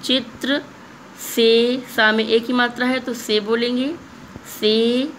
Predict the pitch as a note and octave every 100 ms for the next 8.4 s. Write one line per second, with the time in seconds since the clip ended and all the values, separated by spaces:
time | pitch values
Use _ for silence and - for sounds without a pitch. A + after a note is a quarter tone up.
0 | - - - - B3 C#4+ D#4+ - - -
1 | - - - - G#3+ G#3+ A3 A3 A3 A3
2 | A3 A3 A3 A3 A3+ A#3 - - - -
3 | - - A3 G#3+ F3+ - - - - G3
4 | G#3+ G#3+ G#3 G#3 G#3 A3 A#3+ A#3+ B3 A#3+
5 | B3+ B3 B3+ C4+ A#3+ A3 A3 A3 A3 D4
6 | A4 - - - - - - - G#3 G#3
7 | G#3+ A3 A3 A3 A3 A3 A3+ B3 - -
8 | - G#3+ A3+ G#3